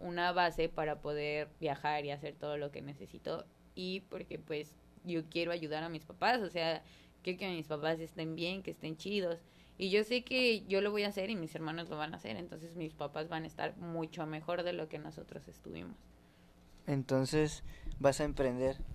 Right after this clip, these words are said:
Speaker 2: entonces vas a ver Carlos Muñoz y a lo mejor te das cuenta de algunas otras cosas, porque al final vas a emprender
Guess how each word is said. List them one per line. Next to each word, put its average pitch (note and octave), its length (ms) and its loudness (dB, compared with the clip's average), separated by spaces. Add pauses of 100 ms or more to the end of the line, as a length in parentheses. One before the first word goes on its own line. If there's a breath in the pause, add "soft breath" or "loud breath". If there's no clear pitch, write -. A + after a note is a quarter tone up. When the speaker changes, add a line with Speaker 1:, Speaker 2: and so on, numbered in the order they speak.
(280)
Speaker 2:
entonces C3 500 -2
vas C3 220 4
a C3 40 6
ver B2+ 160 4
Carlos C3 320 2
Muñoz B2 540 -2
y A#2+ 240 -2
a - 60 0
lo - 120 -2
mejor A#2+ 280 4
te B2+ 220 -2
das A#2+ 200 0
cuenta A#2+ 340 -6
de B2 120 -4
algunas A#2+ 360 -2
otras A#2+ 280 -2
cosas, C#3 340 0 (380 loud breath)
porque B2+ 240 0
al B2+ 80 6
final C#3 420 2 (2000)
vas C3 160 -4
a C#3+ 40 0
emprender B2+ 500 -2